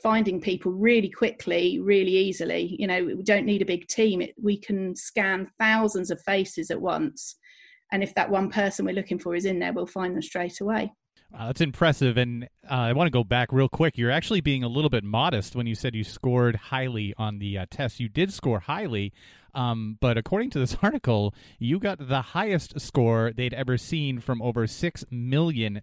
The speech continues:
Speaker 2: candidates.
Speaker 1: Yes, yeah. I didn't actually know that for about a year after I started working for us, and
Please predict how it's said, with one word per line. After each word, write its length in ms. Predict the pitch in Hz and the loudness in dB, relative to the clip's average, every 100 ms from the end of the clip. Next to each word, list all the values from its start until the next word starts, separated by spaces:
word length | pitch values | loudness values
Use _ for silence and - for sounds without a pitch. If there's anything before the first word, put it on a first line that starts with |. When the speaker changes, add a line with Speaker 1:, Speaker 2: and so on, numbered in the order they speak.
| - | -10
Speaker 2:
candidates. 680 | 160 165 92 85 - - - _ _ _ _ | -6 -6 -6 -10 -16 -20 -20 _ _ _ _
Speaker 1:
Yes, 580 | 196 180 - 143 - - | -12 -10 -12 -14 -16 -10
yeah. 300 | 180 165 170 | -6 -4 0
I 60 | 214 | 0
didn't 220 | 254 254 | 0 0
actually 360 | 214 - 214 208 | -2 -4 -4 0
know 240 | 220 208 | 2 2
that 360 | 196 180 - - | 2 -2 -4 -8
for 180 | - | -6
about 300 | 196 196 196 | -2 0 0
a 60 | 190 | -2
year 380 | 190 226 202 180 | 2 4 4 4
after 300 | 196 196 202 | 0 -2 -2
I 80 | 202 | -2
started 480 | - 214 190 185 196 | -2 -2 -2 -2 2
working 480 | 214 220 - 190 | 2 2 -2 -6
for 340 | 190 185 190 180 | -6 -4 -2 -2
us, 200 | 214 - | -4 -4
and 200 | 190 | -6